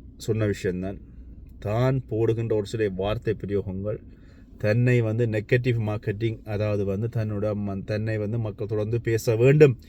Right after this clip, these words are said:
என்பதற்காக தான் பயணி-, அஹ், பாவிக்கின்ற ஒரு சில வார்த்தை பிரயோகங்கள் அப்படின்றதையும் வந்து டாக்டர் அர்ச்சுனா அவர்கள் சொன்னதையும் வந்து நீங்க பார்த்திருப்பீங்க. ஆக, இப்படியே நாங்கள் இந்த விஷயங்களை கடந்து எதிர்வருகின்ற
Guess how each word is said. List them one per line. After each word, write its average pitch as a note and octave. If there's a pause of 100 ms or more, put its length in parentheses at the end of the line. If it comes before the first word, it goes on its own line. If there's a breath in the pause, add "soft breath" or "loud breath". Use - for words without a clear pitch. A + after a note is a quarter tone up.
(720 loud breath)
என்பதற்காக C3
தான் A#2+
பயணி-, A2
அஹ், G2+
பாவிக்கின்ற A2
ஒரு G#2+
சில G#2+
வார்த்தை G#2
பிரயோகங்கள் G#2+
அப்படின்றதையும் F#2+
வந்து G2
டாக்டர் G2
அர்ச்சுனா G#2+
அவர்கள் F#2+ (600)
சொன்னதையும் G2
வந்து F#2
நீங்க G2
பார்த்திருப்பீங்க. F2 (200)
ஆக, A2 (1200)
இப்படியே A#2
நாங்கள் G#2+
இந்த G2
விஷயங்களை A2
கடந்து G#2+ (1000 loud breath)
எதிர்வருகின்ற C#3+